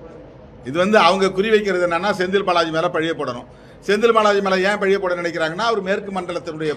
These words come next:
பொறுப்பாளரா இருக்கிறாரு. மேற்கு மாவட்டங்கள்ல அவர் தேர்தல் வேலை செய்ய விடாம தடுக்கணுங்கிறது பி ஜே பியுடைய நோக்கம்.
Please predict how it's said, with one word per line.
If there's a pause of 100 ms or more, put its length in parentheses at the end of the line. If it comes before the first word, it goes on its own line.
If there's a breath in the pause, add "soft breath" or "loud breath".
பொறுப்பாளரா
இருக்கிறாரு. (400 loud breath)
மேற்கு
மாவட்டங்கள்ல
அவர்
தேர்தல்
வேலை
செய்ய
விடாம
தடுக்கணுங்கிறது
பி
ஜே
பியுடைய
நோக்கம்.